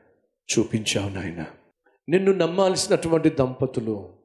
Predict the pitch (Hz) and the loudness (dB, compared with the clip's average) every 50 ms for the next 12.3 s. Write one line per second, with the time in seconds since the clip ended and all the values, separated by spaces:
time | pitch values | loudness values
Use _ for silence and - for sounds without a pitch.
0 | _ _ _ _ _ _ _ _ _ _ _ _ _ _ _ _ _ _ _ _ | _ _ _ _ _ _ _ _ _ _ _ _ _ _ _ _ _ _ _ _
1 | _ _ _ _ _ - 165 190 202 208 220 214 208 202 196 185 180 175 175 175 | _ _ _ _ _ -2 0 2 2 4 4 4 4 4 4 4 4 4 2 2
2 | 175 170 143 147 151 165 160 - 175 165 151 135 - 143 135 135 135 123 98 - | 2 2 2 4 4 4 2 2 0 0 0 0 0 0 -2 -2 -2 -4 -6 -12
3 | - - _ _ _ _ _ _ _ - - - - 131 131 135 135 151 156 135 | -18 -20 _ _ _ _ _ _ _ -2 2 4 4 4 4 4 4 6 6 6
4 | - 139 143 131 - - 127 123 113 - - 123 - 113 107 101 98 95 - _ | 6 4 4 2 2 2 2 2 0 -2 -2 -4 -2 -4 -4 -6 -8 -12 -16 _
5 | _ _ _ _ _ _ _ _ _ _ - - 117 110 104 101 95 90 87 82 | _ _ _ _ _ _ _ _ _ _ -2 0 2 2 2 2 0 -2 -4 -8
6 | - - - _ _ _ _ _ _ _ _ _ _ _ _ _ _ _ _ _ | -12 -18 -20 _ _ _ _ _ _ _ _ _ _ _ _ _ _ _ _ _
7 | _ _ _ _ _ _ _ _ _ _ _ _ _ _ _ - - 147 165 156 | _ _ _ _ _ _ _ _ _ _ _ _ _ _ _ 0 0 2 2 2
8 | 156 147 - 127 123 123 123 127 131 127 120 117 - 123 110 110 110 120 120 123 | 2 2 4 4 4 4 4 4 2 2 2 0 0 2 2 4 4 4 2 2
9 | 110 - - 107 101 98 101 98 92 90 - - _ _ _ _ _ _ _ _ | 0 0 -2 -4 -2 -4 -8 -10 -10 -14 -18 -20 _ _ _ _ _ _ _ _
10 | _ _ _ _ _ _ _ _ _ - 165 185 202 - 202 190 147 139 131 135 | _ _ _ _ _ _ _ _ _ 0 2 2 4 4 2 4 4 4 4 4
11 | 156 165 185 180 175 170 170 180 165 - - 131 - 147 143 - 147 135 127 127 | 4 4 4 2 2 2 2 0 0 2 2 0 0 -2 -2 2 4 4 4 4
12 | 123 120 117 117 113 101 | 2 0 -2 -6 -8 -10